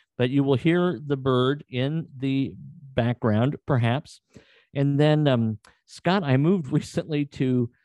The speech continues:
to downtown Louisville. I'd been living for years out in the rural part of the state, and I'm right now in the middle of downtown. And I didn't realize that my apartment is right on the way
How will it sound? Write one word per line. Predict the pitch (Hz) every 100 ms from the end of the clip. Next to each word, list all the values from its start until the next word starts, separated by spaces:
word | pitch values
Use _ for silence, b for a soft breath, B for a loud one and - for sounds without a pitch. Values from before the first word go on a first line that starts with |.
| _ _
to | 123
downtown | 101 131 151 165 170 151 135
Louisville. | 151 131 110 107
I'd | 107
been | 117 120
living | 139 143
for | 123 120
years | 120 147 135 117
out | 117 117
in |
the | 107
rural | 104 123 135
part | 123 135 123
of | 101
the | 95
state, | - 139 120 110 -
and | 113 107
I'm | 107
right | 117 135 123
now | 131 131 127
in | 123
the | 117
middle | 123 131 127
of | 104
downtown. | 117 117 107 - 135 123 104 - b b b -
And | 117
I | 117
didn't | 110 156 165
realize | 127 135 151 131 110 107 101 - _ _ _ -
that | 123 123
my | 127 127 143 151 151 - _ _
apartment | 123 - 156 147 113 -
is | 113 98
right | 107 117 131 139
on | 135 135
the |
way | 120 120 117 120 -